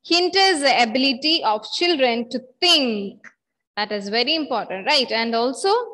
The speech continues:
for the brain development of the fetus, iodine. The iodine, please note, iodine, that is very important for the development, for the brain development and also for, uh,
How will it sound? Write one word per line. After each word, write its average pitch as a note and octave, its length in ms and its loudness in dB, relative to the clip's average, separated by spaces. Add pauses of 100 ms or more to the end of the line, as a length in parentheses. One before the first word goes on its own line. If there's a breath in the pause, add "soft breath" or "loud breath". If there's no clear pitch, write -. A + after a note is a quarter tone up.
(340 loud breath)
for C4+ 160 2
the A#3 100 0
brain D#4+ 420 2
development A#3 640 0
of G#3 120 -4
the A3 80 -10
fetus, A#3 420 -4
iodine. G#3+ 540 -2
The G3+ 180 -8 (400 loud breath)
iodine, A3+ 460 0
please C4 320 -2
note, B3 280 -2
iodine, A#3+ 480 0
that A#3+ 200 0
is A3+ 140 -4
very A#3+ 280 -2
important D4 640 -2
for C4 400 -2
the A3 300 -4 (380 loud breath)
development, A#3+ 760 2 (100)
for A3 160 -2
the G#3 100 -6
brain C#4+ 360 2
development C#4+ 640 2
and A3+ 200 0
also A3+ 500 2
for, A3+ 260 0 (420 loud breath)
uh, G#3+ 160 2